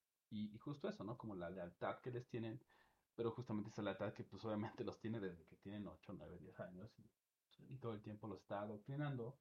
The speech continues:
con cada cosa que dicen, como con incluso las cosas que, que hacen como en conjunto son de ese tipo de, de situaciones, ¿no? De seguir controlándolos y que no, que no se salgan, ¿no? De,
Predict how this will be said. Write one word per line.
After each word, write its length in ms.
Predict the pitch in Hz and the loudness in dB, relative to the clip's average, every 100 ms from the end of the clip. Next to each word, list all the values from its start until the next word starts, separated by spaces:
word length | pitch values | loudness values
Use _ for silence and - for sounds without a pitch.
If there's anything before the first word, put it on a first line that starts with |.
| _ _ | _ _
con 180 | - 95 | -6 0
cada 360 | 101 110 113 - | 4 6 4 0
cosa 320 | 107 107 101 | -2 -2 -4
que 100 | 104 | -2
dicen, 300 | 104 - 104 | -4 -4 -10
como 200 | 95 92 | -8 -8
con 260 | - 85 - | -8 -8 -10
incluso 300 | - - - | -8 -8 -2
las 120 | - - | -2 0
cosas 240 | 104 104 - _ | -2 -2 -6 _
que, 240 | - 87 - _ _ _ _ _ - | -6 -6 -8 _ _ _ _ _ 0
que 120 | 98 | 6
hacen 300 | 98 - 117 | 6 4 -2
como 200 | - 90 | -2 -4
en 60 | 92 | -2
conjunto 520 | 98 117 160 139 120 | 0 4 6 6 4
son 320 | 113 113 110 | 2 2 2
de 280 | 98 98 180 - _ - _ _ | 2 0 -2 -8 _ -20 _ _
ese 160 | - - | -12 -10
tipo 300 | - - 95 | -10 -6 -4
de, 120 | 80 - - | -4 -10 -16
de 80 | - | -14
situaciones, 640 | - - 90 - 98 - - | -14 -12 -8 -6 -6 -6 -8
¿no? 100 | 98 | -8
De 120 | - - _ _ _ | -10 -14 _ _ _
seguir 240 | - 95 95 | -6 -4 -4
controlándolos 720 | 104 95 82 95 98 92 - | -6 -2 -4 -2 -4 -4 -6
y 40 | - | -12
que 140 | - | -8
no, 240 | 92 95 - | -6 -6 -6
que 80 | - | -2
no 120 | 104 | -2
se 120 | 104 104 | -2 0
salgan, 480 | 120 104 82 80 | 2 2 0 -8
¿no? 140 | 85 101 | -6 -6
De, 160 | - | -6